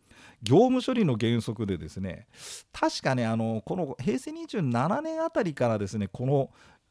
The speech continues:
宅地建物取引士はですね、信用失墜行為しちゃダメよみたいな話が盛り込まれたんですよね。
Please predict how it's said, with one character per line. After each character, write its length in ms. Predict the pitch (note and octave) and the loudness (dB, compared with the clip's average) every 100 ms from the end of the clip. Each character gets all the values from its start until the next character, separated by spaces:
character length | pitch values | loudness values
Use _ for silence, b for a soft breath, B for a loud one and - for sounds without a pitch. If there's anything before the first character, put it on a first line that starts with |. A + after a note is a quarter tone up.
| _ - | _ -14
宅 240 | - A#2 - | -2 -2 -2
地 120 | E3 | 2
建 180 | E3+ F3+ | 2 4
物 160 | C#3+ | 0
取 260 | - C#3 D3 | 2 2 2
引 60 | C3 | 0
士 100 | A#2 | -2
は 80 | G#2+ | 0
で 80 | F#2 | 0
す 100 | B2+ | -2
ね、 80 | A#2 | -4
信 200 | - C3+ | -2 -4
用 100 | C3 | -4
失 160 | - | -2
墜 100 | C#3 C3 | -4 0
行 180 | D3 | 2
為 80 | A#2+ | 2
し 60 | G2+ | 2
ち 60 | |
ゃ 40 | A#2 | -2
ダ 140 | G#2+ | 0
メ 80 | B2+ | 0
よ 80 | C3 | 0
み 100 | A2 | 0
た 140 | G#2 | -2
い 20 | |
な 80 | G2 | -4
話 300 | F2+ D3+ F3 | -4 -4 -2
が 80 | B2 | -4
盛 240 | G2 C#3+ | 0 0
り 40 | G3 | 0
込 120 | - | -2
ま 80 | D#3+ | -4
れ 100 | F#3+ | -4
た 180 | - E3 | -4 -4
ん 100 | C#3 | -4
で 80 | F#2 | -6
す 80 | - | -12
よ 80 | |
ね。 140 | - | -10